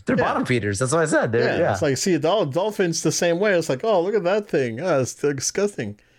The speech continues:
Speaker 2: You
Speaker 1: Yeah,
Speaker 2: know?
Speaker 1: exactly.
Speaker 2: Let's say dolphin 'cause there's, like, the, you know, I, I guess the animal that's more closely thinks like a human. So <laughs> yeah, it's
Speaker 1: Yeah.
Speaker 2: like, "Oh, look at that
Speaker 1: Seriously.
Speaker 2: thing. This thing's gross." <laughs>
Speaker 1: Yeah. Not for me.
Speaker 2: Um,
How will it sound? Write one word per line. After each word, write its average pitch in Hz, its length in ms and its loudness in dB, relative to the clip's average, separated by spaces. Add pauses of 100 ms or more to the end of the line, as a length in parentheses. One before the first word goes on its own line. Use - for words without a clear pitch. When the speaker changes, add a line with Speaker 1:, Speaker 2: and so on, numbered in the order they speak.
(240)
Speaker 2:
You - 80 0
Speaker 1:
Yeah, 165 220 2
Speaker 2:
know? 104 40 0
Speaker 1:
exactly. 139 380 0
Speaker 2:
Let's 160 180 -2
say 180 160 4
dolphin 156 480 0
'cause 135 220 0
there's, 143 180 0
like, 127 220 0
the, 123 180 -2 (460)
you 143 80 0
know, 127 140 2
I, 120 280 0
I 127 60 4
guess 135 180 0
the 131 140 2
animal 131 200 0
that's 123 280 0
more 123 280 2 (120)
closely 123 640 0 (680)
thinks - 360 -2
like 110 120 0
a 98 60 -4
human. 107 360 0
So 104 320 -2
<laughs> - 20 -20
yeah, 147 200 0
it's 147 140 -2
Speaker 1:
Yeah. 131 140 0
Speaker 2:
like, 135 100 -2
"Oh, 180 260 0
look 170 120 0
at 190 60 0
that 170 40 0
Speaker 1:
Seriously. 131 380 0
Speaker 2:
thing. - 80 -12 (220)
This - 60 -20
thing's 165 300 -2
gross." 165 460 0 (500)
<laughs> - 260 -4
Speaker 1:
Yeah. 107 220 0 (640)
Not 131 360 0
for 110 60 -2
me. 101 60 -8
Speaker 2:
Um, 85 80 -16